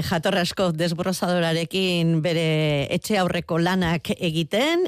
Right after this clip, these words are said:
elurtuta gainera ingurua, baina sasoiko eta jatorrasko,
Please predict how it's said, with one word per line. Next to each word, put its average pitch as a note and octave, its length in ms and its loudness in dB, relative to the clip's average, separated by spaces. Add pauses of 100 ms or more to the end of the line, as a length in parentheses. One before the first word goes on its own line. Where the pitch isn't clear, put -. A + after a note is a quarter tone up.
elurtuta E3 640 0
gainera A#3 600 2
ingurua, A#3+ 580 2
baina D#3+ 460 2
sasoiko G#3 760 0 (340)
eta D#3 500 -2
jatorrasko, D#3 840 -2